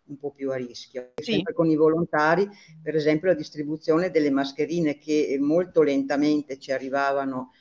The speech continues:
Speaker 1: dalla, dalla regione, abbiamo fatto anche degli acquisti di mascherine in modo da arrivare per tempo, eh, in momenti in cui non si trovavano, le famiglie non riuscivano a trovare questi mezzi di difesa, per est-, eh, diciamo, se dovevano andare,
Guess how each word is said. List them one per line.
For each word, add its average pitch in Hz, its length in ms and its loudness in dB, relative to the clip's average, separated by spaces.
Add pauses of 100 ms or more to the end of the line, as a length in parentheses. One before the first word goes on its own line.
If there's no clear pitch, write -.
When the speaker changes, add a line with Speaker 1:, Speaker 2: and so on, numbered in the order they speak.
(120)
Speaker 1:
dalla, 135 580 -2
dalla 139 240 2
regione, 156 560 0
abbiamo 147 320 2
fatto 156 320 -2
anche 151 220 -2
degli 139 180 -2
acquisti 170 440 -6
di 135 80 -4
mascherine 143 560 -6
in 151 80 0
modo - 260 2
da 139 100 2
arrivare 135 460 -2
per 143 260 -4
tempo, 147 540 -2 (340)
eh, 131 220 -4
in 135 140 0
momenti 165 440 2
in 156 60 -4
cui 165 180 0
non 180 160 0
si 202 180 -10
trovavano, 139 640 -2
le 147 100 -2
famiglie 151 340 -2
non 147 160 -2
riuscivano 151 480 -4
a 135 60 -8
trovare 135 560 -2
questi 135 280 -14
mezzi 135 340 -6
di 131 140 -14
difesa, 139 580 -4
per 120 200 -8
est-, 117 240 -12
eh, 123 120 -10
diciamo, 123 340 -12
se 131 160 -14
dovevano 131 420 -4
andare, 127 380 -6